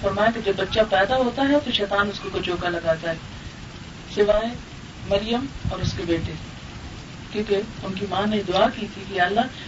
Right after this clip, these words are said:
میں اسے شیطان سے بچاتی۔ یہ ہوتی ہے نیک لوگوں کی خصوصیت کہ وہ اپنی اولاد کی پیدائش کے وقت سوچتے ہیں، یا اللہ، اب اسے شیطان سے بچا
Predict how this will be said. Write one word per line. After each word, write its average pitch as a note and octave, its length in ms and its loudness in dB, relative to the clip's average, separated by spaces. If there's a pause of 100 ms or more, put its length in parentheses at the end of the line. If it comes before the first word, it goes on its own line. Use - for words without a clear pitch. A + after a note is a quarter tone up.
(120)
میں G#3+ 60 -8
اسے G#3+ 160 0
شیطان G3+ 460 2
سے G3+ 100 -4
بچاتی۔ E3 400 -2 (1200)
یہ E4 120 6
ہوتی F4 300 6
ہے F4+ 60 8
نیک C#4 260 4
لوگوں B3 320 0
کی B3 120 -10
خصوصیت F#3+ 540 -2 (600)
کہ D#4 100 4
وہ E4+ 80 8
اپنی E4+ 200 -4
اولاد C4+ 600 6 (120)
کی E4 260 2
پیدائش B3 680 4
کے C#4+ 120 0 (100)
وقت - 280 0
سوچتے C4+ 360 0
ہیں، B3 140 2
یا G#3+ 100 6
اللہ، A3+ 480 6
اب A#3 160 2
اسے A3+ 140 -2
شیطان G3+ 420 2
سے G3+ 100 -2
بچا F3 260 2